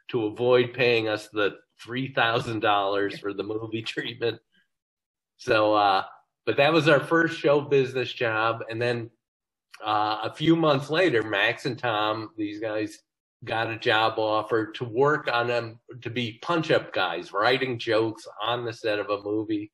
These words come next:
called Airplane Two. Airplane, one of the greatest comedies ever. Airplane Two, not so much. And so they got this job offer and turned it down and, uh, recommended us.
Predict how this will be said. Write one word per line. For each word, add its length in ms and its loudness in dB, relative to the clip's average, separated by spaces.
called 380 0
Airplane 680 -2
Two. 460 -2
Airplane, 680 0
one 160 -2
of 60 -4
the 60 -2
greatest 500 -4
comedies 480 -2
ever. 440 -2
Airplane 540 -4
Two, 380 2
not 460 -4
so 200 -4
much. 440 -6
And 360 0
so 140 -2
they 160 0
got 280 2
this 160 0
job 360 2
offer 420 0
and 220 -6
turned 340 0
it 120 -6
down 480 2
and, 300 -4
uh, 160 -4
recommended 640 0
us. 460 -2